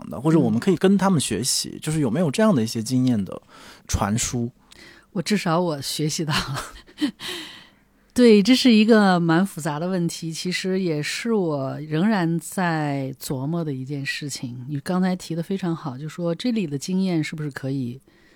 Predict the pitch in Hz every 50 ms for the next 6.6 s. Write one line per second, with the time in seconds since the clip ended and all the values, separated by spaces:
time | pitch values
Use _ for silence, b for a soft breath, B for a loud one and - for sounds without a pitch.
0 | b b b b - - 170 151 - - - 175 151 123 117 131 131 127 139 123
1 | 120 147 147 147 135 127 135 131 135 135 - - - 170 147 127 120 B B B
2 | B B B B - 180 170 156 147 143 135 - - 190 - 143 139 135 147 160
3 | 156 151 139 135 135 143 147 180 165 151 147 160 151 143 135 - - 131 123 120
4 | 113 - 160 143 - 147 135 135 143 151 139 131 - 175 175 160 165 147 - -
5 | 160 151 156 151 147 139 127 123 123 131 131 143 147 143 135 135 135 127 135 127
6 | - - 170 160 156 156 180 175 170 147 127 -